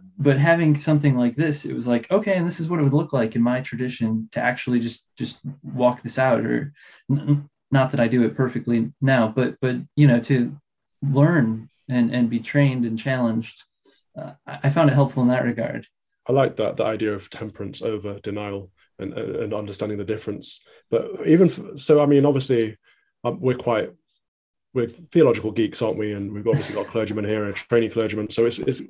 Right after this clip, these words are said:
Speaker 2: obviously gonna be our cup of tea. But even for the laity, even for, like, people that are just turning up to church once a week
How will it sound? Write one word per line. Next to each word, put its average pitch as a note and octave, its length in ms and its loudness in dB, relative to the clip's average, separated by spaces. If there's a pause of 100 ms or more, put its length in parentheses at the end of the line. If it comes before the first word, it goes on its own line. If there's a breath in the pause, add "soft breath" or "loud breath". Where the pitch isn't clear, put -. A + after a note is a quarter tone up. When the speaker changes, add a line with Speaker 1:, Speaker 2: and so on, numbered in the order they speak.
Speaker 2:
obviously B2+ 260 -2
gonna A#2 140 -2
be A2+ 60 2
our G2+ 80 -2
cup G#2+ 200 -10
of - 60 -18
tea. G2 220 -6
But - 160 -2
even D#3 220 6
for C#3 100 -2
the C3 80 4
laity, C3+ 380 2
even C3 180 2
for, B2 140 -4
like, A#2 200 -2
people A#2+ 240 -6
that A#2 140 2 (280 loud breath)
are A#2 360 0 (320 soft breath)
just C3 160 -4
turning D3 240 6
up - 100 0
to A#2 80 -6
church - 500 -4 (220)
once A#2 260 -2
a A2+ 40 -2
week - 320 -4